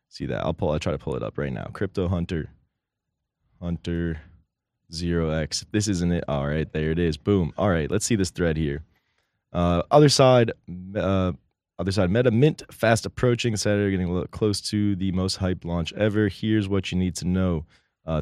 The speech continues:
three oh five. Wow, that was, should have been easy to guess. Uh, volcano fire, ice and glaciers,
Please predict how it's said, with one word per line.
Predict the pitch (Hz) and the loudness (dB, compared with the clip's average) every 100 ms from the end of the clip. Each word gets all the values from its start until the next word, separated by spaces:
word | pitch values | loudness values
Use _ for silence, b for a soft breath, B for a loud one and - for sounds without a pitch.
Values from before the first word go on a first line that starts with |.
| - | 2
three | 107 | 4
oh | 107 | 6
five. | 95 101 98 85 | 4 2 2 2
Wow, | 87 87 | 2 0
that | 76 87 76 | 0 -2 0
was, | 85 85 - - _ - | -2 -2 -6 -10 _ -18
should | - 87 | -6 -4
have | 82 | -2
been | 76 82 | -2 -2
easy | 80 78 78 | -2 -2 -4
to | |
guess. | 76 95 104 - - b b b b | 0 2 2 0 -6 b b b b
Uh, | - 85 82 82 80 78 78 76 78 80 76 - _ _ _ _ _ _ _ _ _ _ 85 | -4 -2 0 0 0 0 -2 -2 -2 -2 -4 -6 _ _ _ _ _ _ _ _ _ _ _
volcano | 85 82 - 95 98 92 90 | -4 -4 -2 -2 0 2 0
fire, | - 90 90 92 95 92 - _ _ _ _ _ _ _ _ _ _ _ _ _ _ _ _ _ _ _ _ | -2 -2 0 2 0 -2 -8 _ _ _ _ _ _ _ _ _ _ _ _ _ _ _ _ _ _ _ _
ice | - 90 92 - | -2 0 0 -2
and | 85 80 | -4 -6
glaciers, | - 95 98 - 101 98 90 - | 0 2 2 2 2 2 0 -4